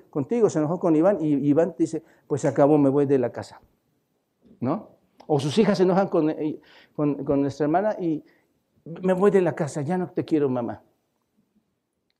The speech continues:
La familia siempre pertene-, está ahí. ¿Por qué, hermanos? En, por este versículo. ¿Por qué? Porque hay un amor, ¿qué? Storcos, donde es familiar, natural.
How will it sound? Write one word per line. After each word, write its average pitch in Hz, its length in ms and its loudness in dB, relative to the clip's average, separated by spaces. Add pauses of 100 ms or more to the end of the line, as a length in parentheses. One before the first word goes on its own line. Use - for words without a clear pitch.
(480)
La 131 200 -6
familia 147 340 0
siempre 170 300 -2
pertene-, 139 520 -6
está 147 220 -4
ahí. 151 140 4
¿Por 151 220 -2
qué, 175 160 4
hermanos? 143 480 2
En, 135 140 -2
por 139 220 0
este 143 220 -2
versículo. 143 480 -4 (300)
¿Por 147 180 2
qué? 185 320 0 (420)
Porque 151 240 0
hay 165 120 6
un 185 100 6
amor, 170 340 4
¿qué? 175 320 0 (1800)
Storcos, 170 920 -4 (880)
donde 151 640 2 (540)
es 175 240 0
familiar, 156 840 0
natural. 156 840 0